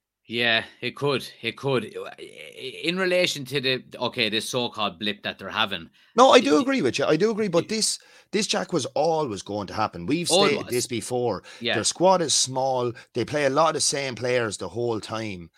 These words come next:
Speaker 2: uh, which works, but these players could tire. These
Speaker 1: Yeah.
Speaker 2: players,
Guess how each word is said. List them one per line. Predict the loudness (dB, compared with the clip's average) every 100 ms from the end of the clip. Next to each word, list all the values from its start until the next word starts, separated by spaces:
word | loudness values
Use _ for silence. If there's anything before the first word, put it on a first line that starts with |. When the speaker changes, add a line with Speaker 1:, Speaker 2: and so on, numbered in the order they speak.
| _ _ _ -8
Speaker 2:
uh, | 0 0 0
which | -2 -2
works, | 2 4 4 2 -6 _ _
but | -6 -2
these | -2 -2
players | 2 2 0
could | -4 -10
tire. | -6 0 2 2 -2 -6 _ _ _ _ -12
These | -6 -4
Speaker 1:
Yeah. | -2
Speaker 2:
players, | -2 0 -2 -2 -2 -2